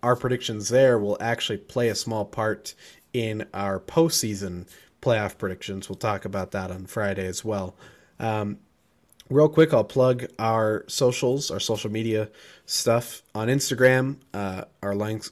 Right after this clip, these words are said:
long-standing Instagram page, Crossover Across Time. Uh, same, uh, same username, same name on, on Facebook, Crossover Across Time. Uh, look that up, you'll be able to find us.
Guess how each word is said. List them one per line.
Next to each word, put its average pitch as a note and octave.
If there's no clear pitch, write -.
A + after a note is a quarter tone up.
long-standing A2+
Instagram G#2
page, G2+
Crossover G2
Across F#2
Time. G2
Uh, A2
same, C3
uh, D#2+
same C3
username, A#2+
same A2+
name A2
on, G2+
on G#2
Facebook, A2
Crossover F#2+
Across F#2
Time. A#2+
Uh, F#2
look -
that G2
up, G2
you'll F#2
be F#2+
able F#2
to -
find G2+
us. F#2